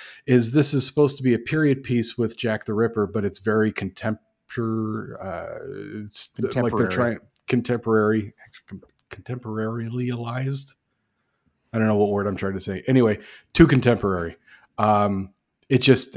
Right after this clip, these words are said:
Speaker 1: it's so much to the point that it just completely takes you out of it. I don't know if I'm gonna give episode, I'll probably give episode two a shot, but that's
Speaker 2: Yeah,
Speaker 1: episode
Speaker 2: I
Speaker 1: two is really gonna have to impress me to go any further.
Speaker 2: I, w-, I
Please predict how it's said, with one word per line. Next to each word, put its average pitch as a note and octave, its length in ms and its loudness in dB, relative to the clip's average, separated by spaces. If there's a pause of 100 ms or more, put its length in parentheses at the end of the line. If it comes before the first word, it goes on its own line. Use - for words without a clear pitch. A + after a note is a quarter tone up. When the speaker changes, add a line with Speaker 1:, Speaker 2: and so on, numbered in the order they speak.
Speaker 1:
it's C3 400 -4
so D3+ 180 6
much C3+ 280 4
to C3 40 0
the A2+ 100 2
point A2 280 0
that G2 100 0
it G2 80 -2
just - 320 -4
completely G2+ 480 -4
takes F#3 300 -10
you F3 100 -8
out E2+ 140 -2
of D#2+ 80 -12
it. D#2+ 160 -12
I A2+ 100 -2
don't A2+ 320 0
know G#2+ 220 -2
if G2 100 -6
I'm G#2 120 -2
gonna G2+ 180 -2
give G2+ 260 -2
episode, G2 540 -6
I'll B2+ 280 6
probably D3 240 4
give A2+ 180 2
episode G#2 440 -2
two F#2+ 160 -6
a F2+ 40 -6
shot, E2 420 -8
but D#2+ 80 -12
that's - 380 -8 (1080)
Speaker 2:
Yeah, E3 240 2
Speaker 1:
episode C#3+ 340 8
Speaker 2:
I - 40 -2
Speaker 1:
two B2+ 100 6
is G#2+ 120 2
really A2+ 180 4
gonna G2 160 2
have F#2 120 -4
to G2 60 -6
impress E2+ 400 -6
me F2 80 -8
to F2 80 -12
go F2 160 -8
any E2 120 -12
further. E2 400 -12 (360)
Speaker 2:
I, D3+ 80 2
w-, F#3 240 -4
I D#3+ 120 -6